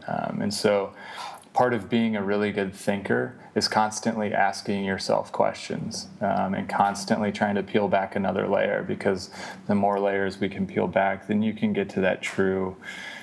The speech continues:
you know, that you hear the fluffy term, your, your true self, right? Um, but that it's, it's not a fluffy term. Uh, it, when you break it down, that true self is asking enough questions to get to the core of,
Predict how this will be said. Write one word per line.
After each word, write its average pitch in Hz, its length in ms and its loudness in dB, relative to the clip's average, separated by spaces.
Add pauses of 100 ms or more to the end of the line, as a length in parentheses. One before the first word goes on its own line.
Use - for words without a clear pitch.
(300)
you 95 80 0
know, 92 120 2
that 92 200 2
you 95 140 0
hear 98 200 4
the 98 100 0
fluffy 98 380 0
term, 95 300 0
your, 95 260 2
your 107 160 0
true 104 380 2
self, 98 560 0
right? 104 360 0
Um, 101 360 0
but 101 180 0
that 104 140 4
it's, - 440 -6
it's 101 240 -2
not 110 240 4
a 98 60 0
fluffy 101 420 -2
term. 95 680 -2
Uh, 95 440 -2 (1080)
it, 156 320 -12 (340)
when 107 220 2
you 95 80 0
break 98 300 2
it - 100 -4
down, 98 440 2
that 98 200 0
true 101 300 2
self 104 580 2 (100)
is 104 360 -4 (560)
asking 113 480 2
enough 101 360 0
questions - 720 -2
to 104 160 -2
get - 320 -2
to - 140 -4
the 98 120 0
core 98 480 0
of, 92 320 -6